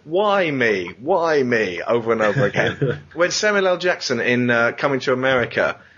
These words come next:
Speaker 1: uh, is holding Eddie Murphy at, uh, shotgun point, he goes, "Forget you." Which, you know, I think "forget you" became kind of like a, a, a thing that people said in the nineties because of this terrible, terrible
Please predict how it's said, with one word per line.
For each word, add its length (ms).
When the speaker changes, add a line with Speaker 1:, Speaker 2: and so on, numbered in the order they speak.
Speaker 1:
uh, 180
is 140
holding 540
Eddie 220
Murphy 480
at, 340
uh, 180
shotgun 640
point, 440
he 120
goes, 240
"Forget 640
you." 460
Which, 460
you 100
know, 140
I 120
think 180
"forget 400
you" 100
became 380
kind 260
of 200
like 280
a, 420
a, 40
a 40
thing 380
that 140
people 280
said 520
in 120
the 60
nineties 360
because 280
of 60
this 160
terrible, 580
terrible 600